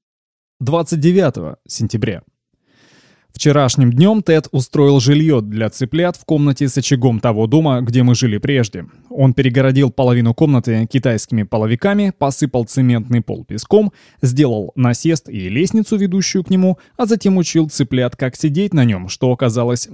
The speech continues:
труднее всего. Они никогда прежде не видели крыши над головою и были ошеломлены такой роскошью. Было сделано три насеста, и им всем хотелось местечко в углу,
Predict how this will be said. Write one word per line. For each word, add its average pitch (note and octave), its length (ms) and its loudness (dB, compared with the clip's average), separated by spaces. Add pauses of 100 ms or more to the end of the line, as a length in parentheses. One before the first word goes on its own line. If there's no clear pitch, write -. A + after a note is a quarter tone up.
(140)
труднее B2 480 0
всего. B2 460 -2 (440)
Они A#2+ 220 2
никогда C3+ 420 2
прежде A#2 340 0
не B2+ 120 4
видели A#2 280 0
крыши B2+ 340 -2
над G#2+ 140 -4
головою C#3+ 560 2
и C3 120 0
были C#3+ 220 2
ошеломлены C3+ 800 2
такой B2 320 0
роскошью. - 720 -6 (340)
Было D3+ 260 4
сделано C#3 480 2
три D3+ 220 0
насеста, B2+ 800 -2
и A#2 80 0
им A2 200 0
всем F#3+ 280 0
хотелось C3 460 0
местечко C3+ 460 0
в B2 80 0
углу, D3 420 0